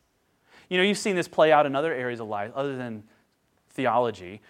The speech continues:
Someone might say, "I don't believe in climate change." And I don't think that that's what they think, I don't think that that's what they actually mean, because of course people believe in climate change. I mean, it's raining today, it wasn't raining yesterday. The climate has changed, right? And so we, we believe that the, there's, there's change in climate,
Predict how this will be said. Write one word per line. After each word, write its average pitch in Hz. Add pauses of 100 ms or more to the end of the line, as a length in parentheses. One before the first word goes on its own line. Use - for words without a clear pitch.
(120)
Someone 202
might 175
say, 175
"I 156
don't 233
believe 156
in 135
climate 120
change." 90 (420)
And 202
I 262
don't 330
think 269
that 214
that's 208
what 196
they 170
think, 165 (240)
I 170
don't 254
think 220
that 190
that's 170
what 165
they 151
actually 135
mean, 156
because 147
of 165
course 285
people 202
believe 151
in 120
climate 170
change. 104 (200)
I 190
mean, 202
it's 151
raining 190
today, 139
it 135
wasn't 139
raining 127
yesterday. 98
The 139
climate 160
has 123
changed, 117 (240)
right? - (200)
And 214
so 254
we, 220
we 226
believe 233
that 185
the, 190
there's, 180
there's 190
change 240
in 175
climate, 214